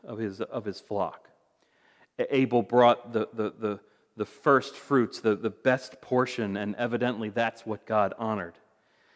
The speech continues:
The, the principle of first fruits is important because it stresses the, the sacrificial aspect of offering. Worship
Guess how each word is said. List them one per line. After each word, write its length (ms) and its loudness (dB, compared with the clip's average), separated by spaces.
The, 120 -2
the 140 -4
principle 560 0
of 80 0
first 340 4
fruits 380 2
is 100 -2
important 440 4
because 260 -2
it 80 -18
stresses 480 4
the, 180 4
the 100 0
sacrificial 920 2
aspect 520 -2
of 160 -8
offering. 500 0
Worship 640 6